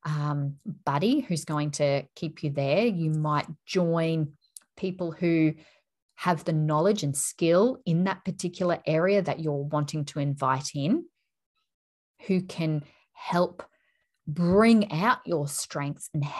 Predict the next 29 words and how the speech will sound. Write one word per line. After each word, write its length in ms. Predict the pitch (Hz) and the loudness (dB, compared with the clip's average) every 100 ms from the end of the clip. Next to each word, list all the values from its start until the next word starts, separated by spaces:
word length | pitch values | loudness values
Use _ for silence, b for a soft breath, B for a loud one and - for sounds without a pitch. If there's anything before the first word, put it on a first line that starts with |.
| 175 - | -8 -4
and 160 | 156 | -4
can 200 | 147 160 | -4 -6
teach 540 | 147 - 190 196 - - | -6 -8 -6 -6 -6 -4
you 180 | 160 151 | -2 -2
ways 460 | 160 147 147 143 - | 0 2 0 -2 -6
to 400 | - 165 151 147 b b b _ - | -6 -4 -2 -4 b b b _ -4
the 220 | 160 - | -4 -2
areas 400 | 170 170 160 156 | 0 4 2 2
that 240 | 156 151 | -2 -2
you 180 | 151 156 | -2 -4
don't 260 | 147 151 147 | -2 -4 -2
know 80 | 147 | -4
how 220 | 143 147 | -4 -4
to 140 | 143 | -4
do 520 | 143 240 269 160 139 160 | -2 2 4 4 2 -2
and 180 | 156 151 | -4 -4
that 200 | 147 143 - _ _ _ _ _ - | -2 -4 -6 _ _ _ _ _ -20
fear 340 | - - 175 151 | -8 0 2 2
is 140 | 143 | 0
holding 400 | - 160 151 143 | -2 -2 0 -2
you 100 | 135 | -4
back. 520 | 143 214 165 139 - _ _ _ _ _ - | 0 2 4 2 -4 _ _ _ _ _ -12
You 160 | 170 160 | -6 -6
have 280 | - 156 | -2 -2
a 40 | 156 | -2
plan 500 | - - 170 156 147 | -6 -8 -2 -2 -2
of 160 | 151 143 | -6 -8
how 280 | - 156 143 | -4 -2 -2
to 380 | - 156 143 | -4 -4 -4